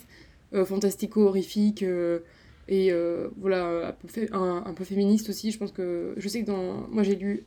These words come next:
euh, c'est, euh, ah, j'ai, à chaque fois j'ai un problème avec Perdu dans le feu.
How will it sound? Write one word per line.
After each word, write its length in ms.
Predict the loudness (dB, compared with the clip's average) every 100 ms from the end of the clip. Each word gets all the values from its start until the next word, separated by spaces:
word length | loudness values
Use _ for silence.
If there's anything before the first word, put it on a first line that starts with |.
| -6
euh, 520 | -4 -4 -4 -6 -8
c'est, 160 | -10 -10
euh, 240 | -8 -8 -10 -12 -14 -18 _ _ _ _ _ _ -20 _ _ -8
ah, 120 | -6
j'ai, 100 | -6
à 20 |
chaque 160 | -8 -4
fois 100 | -2
j'ai 60 |
un 100 | -2
problème 320 | -4 -4 -4 -6
avec 180 | -6 -4
Perdu 180 | -2 -4
dans 120 | -2 -2
le 80 | -4
feu. 240 | -6 -10